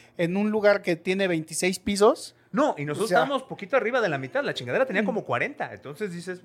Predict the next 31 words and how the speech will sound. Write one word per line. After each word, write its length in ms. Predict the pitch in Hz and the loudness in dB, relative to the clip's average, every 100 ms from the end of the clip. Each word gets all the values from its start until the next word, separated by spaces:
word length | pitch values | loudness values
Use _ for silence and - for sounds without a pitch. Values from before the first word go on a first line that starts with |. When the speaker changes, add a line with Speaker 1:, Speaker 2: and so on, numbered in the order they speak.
| - | -18
Speaker 2:
"Güey". 140 | - 523 659 - - _ _ _ _ _ _ _ | -6 -2 -2 -4 -12 _ _ _ _ _ _ _
Llegamos, 520 | 131 156 254 269 277 | 0 2 2 0 -8
hicimos 320 | 160 180 170 | -10 -10 -8
el 80 | 147 | -8
check-in. 460 | - 175 247 330 - _ _ _ _ _ _ | -6 -6 -6 -8 -12 _ _ _ _ _ _
Cristian 280 | 151 170 160 | -4 -2 -2
checó 280 | 147 147 147 | -2 -2 0
primero. 460 | 196 220 262 277 - _ _ - | 2 2 0 -2 -8 _ _ -14
Dice, 200 | 123 131 | -6 -2
"Güey, 180 | 156 | 0
¿sabes 200 | 156 165 | -2 -4
qué? 100 | 180 | -4
Me 80 | 175 | -2
adelanto 440 | 143 143 196 220 214 | 0 2 2 0 -2
porque 720 | 123 120 113 110 110 110 110 | -4 -4 -4 -2 -4 -4 -4
ya 80 | 123 | -4
me 80 | 131 | -4
anda 140 | 127 | -4
el 80 | 110 | -4
baño". 200 | 98 95 | -6 -6
"Ah, 100 | 147 | -6
pues 100 | 151 123 | -6 -8
órale". 180 | 98 - _ - - - - - - - | -12 -16 _ -20 -20 -20 -20 -20 -20 -4
Yo 80 | 139 | 4
me 60 | 175 | 6
Speaker 1:
Quiero, 20 | 220 139 | 6 4
Speaker 2:
tar- 80 | - - | -2 2
Speaker 1:
quiero 160 | 226 | 4
estrenar 460 | 220 196 190 190 196 | 4 2 0 4 4
la 240 | 185 175 170 | 6 4 2
porcelana. 720 | 160 - 170 165 170 156 | -4 -2 0 2 0 -4